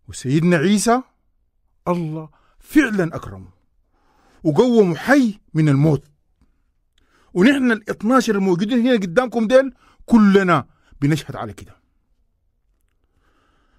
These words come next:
ولما الله رفعه للسماء أجلسه على يمينه وأعطاه بكرمه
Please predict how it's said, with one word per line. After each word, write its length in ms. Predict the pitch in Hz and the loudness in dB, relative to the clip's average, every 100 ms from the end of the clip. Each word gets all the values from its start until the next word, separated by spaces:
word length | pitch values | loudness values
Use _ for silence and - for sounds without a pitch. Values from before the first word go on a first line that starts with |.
| _ _ - | _ _ -6
ولما 320 | 139 151 196 | -2 2 4
الله 160 | 214 202 | 4 4
رفعه 260 | 202 196 | 4 2
للسماء 540 | 190 - 220 220 226 202 _ _ _ _ _ _ _ _ _ _ _ _ | 2 2 2 2 -2 -6 _ _ _ _ _ _ _ _ _ _ _ _
أجلسه 460 | 196 135 131 - 101 | -4 -4 -8 -10 -14
على 260 | 98 98 | -14 -12
يمينه 380 | 98 113 107 92 92 _ _ _ _ _ _ _ _ | -12 -12 -12 -16 -20 _ _ _ _ _ _ _ _
وأعطاه 640 | 135 160 160 151 196 226 196 | 0 2 2 0 2 4 4
بكرمه 720 | 165 165 202 262 220 214 226 | 4 2 4 4 4 2 0